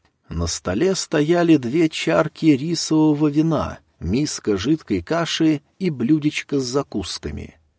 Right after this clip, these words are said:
Сидевший там гость съел полмиски каши и выпил больше половины налитого вина. К закускам едва притронулись, но палочки для еды уже лежали на краю стола. Ду Ваньцюань,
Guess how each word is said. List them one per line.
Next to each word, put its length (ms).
Сидевший 760
там 300
гость 520
съел 560
полмиски 760
каши 640
и 120
выпил 580
больше 480
половины 680
налитого 640
вина. 500
К 160
закускам 760
едва 420
притронулись, 1040
но 220
палочки 680
для 180
еды 520
уже 340
лежали 600
на 120
краю 420
стола. 640
Ду 360
Ваньцюань, 840